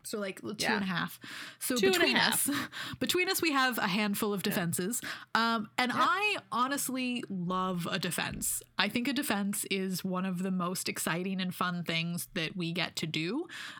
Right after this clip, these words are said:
Speaker 1: Um, and I'm about it. So, first of all, what the fuck is a defense?
Speaker 2: Yeah.
Speaker 1: And why do we care?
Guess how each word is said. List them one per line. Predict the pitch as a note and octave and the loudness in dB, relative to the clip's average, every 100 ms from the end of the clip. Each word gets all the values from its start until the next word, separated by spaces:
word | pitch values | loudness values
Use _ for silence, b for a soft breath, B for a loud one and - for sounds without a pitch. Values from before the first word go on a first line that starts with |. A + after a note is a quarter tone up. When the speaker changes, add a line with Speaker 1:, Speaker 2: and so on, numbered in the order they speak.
| B G#3+ | B 0
Speaker 1:
Um, | G#3 G3 F#3+ G3 - | 2 2 0 0 0
and | G#3+ | 0
I'm | A3+ C#4 | 2 0
about | C#4+ G3 F#3 E3 | 0 2 2 2
it. | - - | -2 -2
So, | - B3+ B3 B3 - - - | -2 0 0 -2 -6 -12 -6
first | - G#4 - | -2 0 0
of | F#3+ | -2
all, | D#3+ F3 _ _ _ - | -2 -4 _ _ _ -8
what | F3+ G#3+ G#3 - | -2 0 -2 -4
the | G3+ | -6
fuck | - F#3 - | -2 -2 0
is | G#3+ B3 | 0 0
a | |
defense? | G3 D3 - F#3+ B3 - - - | -2 -2 -2 -2 -2 -4 -6 -4
Speaker 2:
Yeah. | G3+ F#3 - _ _ _ _ _ _ | 0 0 -4 _ _ _ _ _ _
Speaker 1:
And | F#3 F3 | -2 -2
why | D#3+ D3+ | 0 0
do | D#3 | -2
we | D3+ | -4
care? | - - - | -6 -8 -12